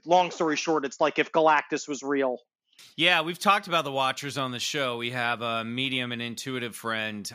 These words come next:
Speaker 2: uh, Adela Levine, who talks about the Watchers. We had a whole chat with her about these guys. They sound really badass.
Speaker 1: They're out there, bro.
Speaker 2: <laughs> They're watching.
Speaker 1: They're fucking
Speaker 2: Um,
Speaker 1: out there, dude.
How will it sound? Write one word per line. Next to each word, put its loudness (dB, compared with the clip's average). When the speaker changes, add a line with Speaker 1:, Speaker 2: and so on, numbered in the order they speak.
Speaker 2:
uh, -4
Adela -6
Levine, -4
who -12
talks -8
about -12
the -10
Watchers. -12
We 0
had 2
a -4
whole -4
chat 0
with -10
her -6
about -6
these -10
guys. -6
They -8
sound -6
really -8
badass. -6
Speaker 1:
They're 8
out 6
there, 4
bro. 2
Speaker 2:
<laughs> -2
They're 0
watching. -2
Speaker 1:
They're -6
fucking 6
Speaker 2:
Um, 8
Speaker 1:
out 4
there, -10
dude. -16